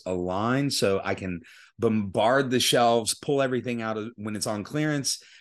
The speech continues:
and then we'll have enough to get us to raise the budget back up for the next clearance cycle. I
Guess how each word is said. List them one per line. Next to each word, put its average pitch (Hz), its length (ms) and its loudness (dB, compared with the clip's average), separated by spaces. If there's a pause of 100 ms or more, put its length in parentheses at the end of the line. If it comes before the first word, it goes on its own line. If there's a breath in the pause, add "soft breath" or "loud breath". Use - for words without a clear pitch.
(140)
and 107 140 -4
then 110 220 0
we'll 107 160 4
have 104 200 -2
enough 107 300 -6
to 104 160 -4
get 104 200 0
us - 560 0
to 95 600 0
raise 95 300 -2
the 95 100 -6
budget 92 240 -4
back 87 220 -2
up 92 120 -4
for - 100 -10
the 87 80 -8
next 85 240 -6
clearance 92 340 -2
cycle. - 380 -6 (640 loud breath)
I 156 440 2